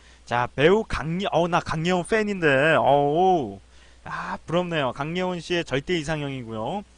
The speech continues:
자, 생중계님은 절대 좋아하지 않는 스타는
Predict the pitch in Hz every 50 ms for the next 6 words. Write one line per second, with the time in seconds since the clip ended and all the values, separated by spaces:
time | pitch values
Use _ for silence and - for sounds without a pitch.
0 | - - - - - - - 131 135 160 - 208 208 208 202 214 214 202 208 202
1 | 196 202 202 196 - - 131 139 - 185 175 - - 139 143 160 165 165 156 165
2 | 151 143 143 147 147 - - - 165 156 170 196 180 127